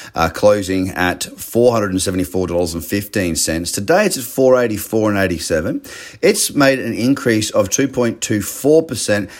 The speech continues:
and starting to get a little bit more cyclicity in there on that four-hour time frame. Now, of course, I couldn't trade the four-hour time frame anyway because the eight-hour time frame did not have the cyclicity, or even the trend, I should say,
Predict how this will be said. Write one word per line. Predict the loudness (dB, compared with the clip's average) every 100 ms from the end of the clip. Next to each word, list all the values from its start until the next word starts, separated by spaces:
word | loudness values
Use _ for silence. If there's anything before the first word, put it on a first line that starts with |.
| -10
and | -4 -4
starting | 0 0 2
to | -2
get | -2
a | 0
little | 2 0 -2
bit | -4
more | -2 -2
cyclicity | -2 -2 -2 0 -2 0
in | 0
there | 2 0 0
on | -2
that | -2 -4
four-hour | -6 0 4 6 4 0
time | -4 -6 -6
frame. | -8 -10 -8 -10 -14 -16 -16 -4
Now, | 0 0
of |
course, | 2 2 2 -2
I | -2
couldn't | 0 -4 2
trade | 2 2
the | 0
four-hour | -2 2 2 2
time | -2 -4
frame | -2 -4 -2
anyway | -2 0 2
because | 2 -2 -4
the | -4 -2
eight-hour | -2 0 -2 -2
time | -2 -4 -4
frame | -2 -4
did | -4 -4
not | -4 -6
have | -6 -6 -6
the |
cyclicity, | -8 -6 -6 -4 -2 -2
or | -2 0
even | 0 -2
the | -4
trend, | -2 -2 0
I | -2
should | -4
say, | 0 2 0